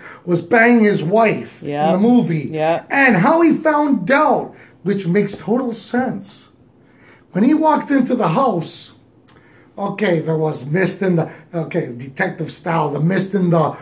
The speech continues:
Speaker 1: in the washroom, her hair was dry, but it wasn't that. It was the toilet seat was up.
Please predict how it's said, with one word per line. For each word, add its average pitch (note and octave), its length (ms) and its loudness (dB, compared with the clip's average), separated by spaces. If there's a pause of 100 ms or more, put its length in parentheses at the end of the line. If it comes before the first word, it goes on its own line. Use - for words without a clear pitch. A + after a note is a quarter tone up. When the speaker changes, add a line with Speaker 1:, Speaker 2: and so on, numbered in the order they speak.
(140)
Speaker 1:
in E3 100 0
the D#3 80 2
washroom, G#3 680 2 (100)
her E3 160 -2
hair G3 240 2
was F3 220 0
dry, F#3+ 220 -2
but E3 120 -4
it D#3+ 80 0
wasn't G3+ 380 0
that. G3+ 380 -2 (320)
It E3+ 180 0
was C#3+ 240 -4
the C#3 120 -8
toilet F3 500 -4
seat - 340 -8
was A#2 220 -14
up. E3 320 -10